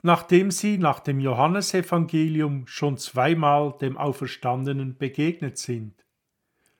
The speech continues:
Verwunderlich, finde ich. Oder auch nicht? Ich lese gerade ein Buch von Jack Cornfield mit dem Titel Nach der Erleuchtung Wäsche waschen und Kartoffeln schälen.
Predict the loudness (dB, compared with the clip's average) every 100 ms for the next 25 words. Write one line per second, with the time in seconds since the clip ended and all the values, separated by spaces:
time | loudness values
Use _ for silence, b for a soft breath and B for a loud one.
0 | _ _ -4 -2 -2 -2 -2 -2 -2 -4
1 | -4 -2 0 0 -2 -4 -8 _ _ _
2 | _ _ _ _ -6 -2 0 0 -2 -4
3 | -6 -6 -10 _ _ _ _ _ _ _
4 | B B B B 0 2 6 6 6 0
5 | 0 4 6 6 4 2 0 0 2 2
6 | 0 -8 -6 -4 -4 -2 -2 -2 -14 -2
7 | 0 0 0 0 0 -2 -6 _ b b
8 | b b 0 0 0 -2 0 0 0 0
9 | -2 -2 -6 b b b 2 2 2 2
10 | 2 2 2 0 -2 -4 -2 0 -2 -2
11 | -4 -2 2 0 -2 -6 -4 -4 -6 -8
12 | -10 -10 -12 -12 -12 -12 -10 -10 -8 -8
13 | -10 -14